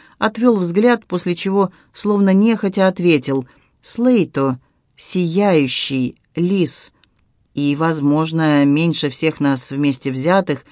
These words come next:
нуждается в защите". Не знаю, сколько времени у тебя ушло на то, чтобы понять, кто он такой,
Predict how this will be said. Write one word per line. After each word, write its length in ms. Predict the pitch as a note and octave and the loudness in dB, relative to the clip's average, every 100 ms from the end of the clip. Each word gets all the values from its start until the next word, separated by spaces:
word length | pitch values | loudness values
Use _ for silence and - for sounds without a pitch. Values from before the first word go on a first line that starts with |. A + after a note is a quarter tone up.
| - _ | -20 _
нуждается 580 | D3 C#3 C#3 E3+ D#3 D#3 | -4 -4 2 2 2 0
в 40 | D3 | -2
защите". 720 | D#3+ E3 - D#3+ B2+ C3 C3 _ _ _ _ - | -2 -2 -4 -6 -4 -8 -10 _ _ _ _ -6
Не 180 | E3+ E3+ | -4 0
знаю, 380 | F#3+ A#3+ F3 | 2 4 2
сколько 320 | C#3 D#3+ D3 D#3 | 0 -6 -2 -2
времени 360 | F3+ F3+ D3+ | 0 0 0
у 80 | C#3+ | -2
тебя 260 | C3+ D3 D3 | 0 0 0
ушло 300 | C#3 E3 D#3+ | 0 -2 -2
на 140 | D3+ | 0
то, 140 | D#3+ | 0
чтобы 280 | D3+ - D3+ | -2 -4 -6
понять, 420 | C3 D3+ D#3 D3 | -2 0 0 -2
кто 200 | - D#3+ | -2 0
он 140 | D3 C#3 | 0 0
такой, 520 | D3+ - D3+ C#3+ | -2 0 0 0